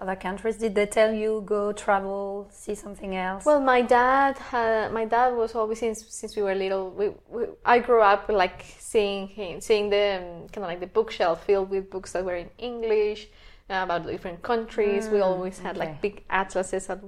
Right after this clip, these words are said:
Speaker 2: at home, maps of the world, and, you know, and my dad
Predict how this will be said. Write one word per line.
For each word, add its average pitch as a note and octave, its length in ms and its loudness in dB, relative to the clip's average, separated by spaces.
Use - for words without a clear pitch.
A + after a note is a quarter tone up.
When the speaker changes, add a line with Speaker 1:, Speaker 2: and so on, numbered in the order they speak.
Speaker 2:
at G3+ 160 -4
home, E3+ 400 -10
maps G3 840 0
of G3+ 120 -8
the F#3 120 -8
world, F3+ 640 -8
and, F#3+ 240 -8
you A3+ 120 -4
know, A3 100 0
and C4 140 0
my B3+ 120 4
dad B3 180 6